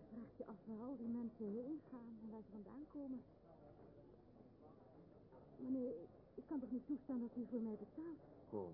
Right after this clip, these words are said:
Speaker 2: madame, die passantine. Daar kan ik niet eens de bloem voor kopen die ik u zou willen vereren.
Speaker 1: Er is toch geen enkele reden om mij iets te, te vereren?
Speaker 2: Moet er nu voor alles een reden zijn? Anders zou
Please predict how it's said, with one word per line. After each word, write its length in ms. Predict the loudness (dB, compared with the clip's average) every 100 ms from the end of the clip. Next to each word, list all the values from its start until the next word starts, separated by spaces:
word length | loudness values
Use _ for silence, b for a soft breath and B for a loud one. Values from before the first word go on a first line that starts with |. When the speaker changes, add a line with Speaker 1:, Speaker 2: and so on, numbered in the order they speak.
| -4
Speaker 2:
madame, 560 | -8 -10 -8 -6 -6 -8 -10
die 120 | -8 -8
passantine. 760 | -10 -10 -10 -8 -8 -6 -8 -10 -14 -16 -16 -18 -16 -16 -16 -18 -20 -18 -18 -16
Daar 140 | -12 -4
kan 120 | -4
ik 120 | -2
niet 160 | -4 0
eens 240 | 0 0 -6
de 80 | -8 -6
bloem 240 | 0 0 0
voor 120 | -2 -2
kopen 340 | 2 2 2 -2
die 120 | -2
ik 100 | -2
u 100 | -4
zou 180 | 2 2
willen 200 | 4 0
vereren. 480 | 0 2 2 0 -4 -10 -14 -14 -12 -12 -12 -16 -16 -16 -14 -14 -14 -12 -4
Speaker 1:
Er 140 | -2
is 120 | -2
toch 100 | -2
geen 140 | -2 0
enkele 320 | 0 0 0
reden 320 | 4 4 4
om 100 | 0
mij 160 | 0 -2
iets 200 | -4 -8 -14 -14 -12
te, 80 | -12 -14 -16 -16 -14
te 80 | -12 -8 -6 4
vereren? 440 | 6 6 4 2
Speaker 2:
Moet 140 | 2 4
er 80 | 4
nu 120 | 4
voor 140 | 4
alles 220 | 2 2
een 120 | 0 2
reden 320 | 2 2 2
zijn? 240 | 2 0 -2 -10 -16 -16 -16 -18 -18 -18 -18 -18 -16 -6
Anders 240 | -6 -4
zou 140 | -4